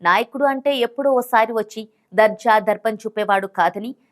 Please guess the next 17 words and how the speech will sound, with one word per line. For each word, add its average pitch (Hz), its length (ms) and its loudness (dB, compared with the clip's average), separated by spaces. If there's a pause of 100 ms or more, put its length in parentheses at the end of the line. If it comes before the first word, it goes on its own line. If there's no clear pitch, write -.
(140)
తమకు 302 240 0
సేవకుడిగా 269 600 2
ఉండాలని 202 500 -4
వారు 180 200 0
కోరుకుంటారు. 180 680 -6 (340)
ఈ 311 80 0
నేపథ్యంలోనే 302 680 -2 (100)
చేవేళ్ల 247 280 0
ప్రజలు 208 360 -4
సైతం 196 400 -4 (260)
ఉమ్మడి 320 260 4
రంగారెడ్డి 233 480 0
జిల్లాలో 208 420 2
ఎన్నో 208 320 -4
సేవా 214 280 -2
కార్యక్రమాలు 190 680 -4 (120)
చేపట్టి, 226 400 -6